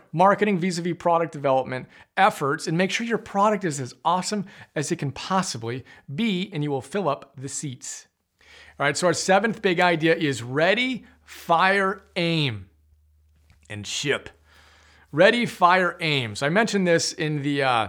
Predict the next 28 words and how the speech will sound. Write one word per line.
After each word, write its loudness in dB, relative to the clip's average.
barbells -2
and -10
climbing -6
Whoop 2
ladders 0
idea, -2
that -4
we -2
need 0
to -2
be 0
conservative 0
while 4
we're 0
being -2
aggressive. 0
We -4
need -2
to -4
do 0
the 2
next 0
thing. -4
Ready, 4
fire, 4
aim. 0
Too 4
often, 4